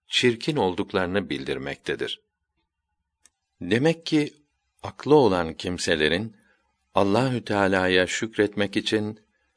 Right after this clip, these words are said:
Muhammed aleyhisselama uymaları lazımdır. Onun yoluna İslamiyet denir.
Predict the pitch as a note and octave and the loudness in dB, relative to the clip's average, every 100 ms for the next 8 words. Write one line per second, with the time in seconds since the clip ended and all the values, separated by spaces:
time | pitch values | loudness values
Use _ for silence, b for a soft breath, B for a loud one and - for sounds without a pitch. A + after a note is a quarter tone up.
0 | _ _ D#2 F#2+ G2+ G2+ B2 - G2+ G#2+ | _ _ -8 -2 0 0 0 0 2 2
1 | G2 F#2+ - - F#2 F2+ F2+ F#2 F2+ F#2 | 0 -2 -4 -2 0 0 2 2 2 -2
2 | F2+ E2+ D#2+ D2+ C2 B1+ - C#2 A1+ G1+ | -4 -2 -4 -2 -2 -2 -4 -10 -10 -14
3 | - _ _ _ _ _ _ _ _ _ | -18 _ _ _ _ _ _ _ _ _
4 | _ _ _ _ - C3+ F3 E3 G2+ F#2 | _ _ _ _ 0 2 2 0 0 2
5 | F2+ F#2+ A2 - _ _ _ _ - G2+ | 0 0 -2 -12 _ _ _ _ -6 -4
6 | - G#2+ G#2 G2+ G2 F2+ - - _ _ | 0 0 0 0 0 0 -6 -20 _ _
7 | _ - C#2+ A1 A1 | _ -2 -2 -2 -8